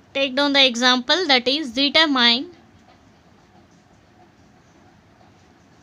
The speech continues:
determine which of the, determine which of the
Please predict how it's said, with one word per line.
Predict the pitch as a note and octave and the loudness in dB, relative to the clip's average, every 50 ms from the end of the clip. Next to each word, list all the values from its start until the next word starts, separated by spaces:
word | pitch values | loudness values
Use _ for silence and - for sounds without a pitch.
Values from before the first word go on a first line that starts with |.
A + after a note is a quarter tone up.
| - - _ - - _ - | -20 -20 _ -20 -20 _ -6
determine | A#3 B3 C4 B3+ C4+ C4 C4 B3+ A#3+ A3+ A#3 C4 D4+ - - - _ _ _ _ - - _ _ _ _ _ _ _ _ _ _ _ - | -4 -4 -2 -2 -2 -2 -2 0 0 0 -2 -2 -6 -12 -18 -20 _ _ _ _ -20 -20 _ _ _ _ _ _ _ _ _ _ _ -12
which | A#3 A#3 C#4+ B3+ - | -8 -8 -6 -4 0
of | D#4+ D#4+ E4 D#4+ - - | 0 0 0 0 -2 -6
the, | B3+ D4+ E4+ G4+ G4 _ _ _ _ _ _ _ _ _ _ _ _ _ _ _ _ _ _ _ _ _ _ _ _ _ _ _ _ _ _ _ - - _ _ _ _ _ _ _ _ _ _ _ - - - _ _ - - - - _ - E4 - E4+ - - - _ F4+ - - _ _ _ _ _ _ _ _ _ _ _ _ _ _ _ _ _ _ _ _ - _ - - - - - - _ - | -6 -6 -6 -8 -10 _ _ _ _ _ _ _ _ _ _ _ _ _ _ _ _ _ _ _ _ _ _ _ _ _ _ _ _ _ _ _ -20 -20 _ _ _ _ _ _ _ _ _ _ _ -20 -20 -20 _ _ -20 -20 -20 -20 _ -20 -20 -20 -20 -20 -20 -20 _ _ -20 -20 _ _ _ _ _ _ _ _ _ _ _ _ _ _ _ _ _ _ _ _ -20 _ -20 -20 -20 -20 -20 -20 _ -8
determine | A#3+ B3+ B3 - C4 C4 B3 B3 B3+ C4+ C#4 B3+ | -6 -4 -2 -2 -2 0 0 0 -2 -2 -2 -4
which | B3 A#3+ A#3+ | -4 -4 -2
of | B3 A#3+ A#3 A#3 A#3 | -2 -4 -4 -6 -8
the | A#3+ C#4 E4 | -12 -12 -12